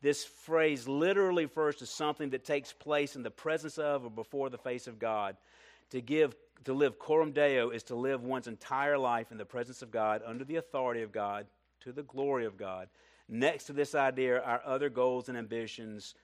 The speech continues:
become mere trifles." That's it. That's it. And what I love about this is that the Apostle Paul,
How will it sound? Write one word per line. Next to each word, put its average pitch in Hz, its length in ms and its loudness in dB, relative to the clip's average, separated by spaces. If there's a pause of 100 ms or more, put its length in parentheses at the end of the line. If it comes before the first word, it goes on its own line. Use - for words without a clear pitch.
(160)
become 110 640 -8 (120)
mere 101 480 -8 (400)
trifles." 85 800 -12 (1500)
That's - 200 -14
it. 175 220 -10 (800)
That's 127 220 -16
it. 151 180 -8 (1040)
And 151 140 -2
what 170 100 6
I 190 40 8
love 190 240 8
about 120 340 4
this 120 320 -2
is 123 180 -8
that 139 240 -6
the 135 80 -4
Apostle 170 440 -8
Paul, 135 640 -2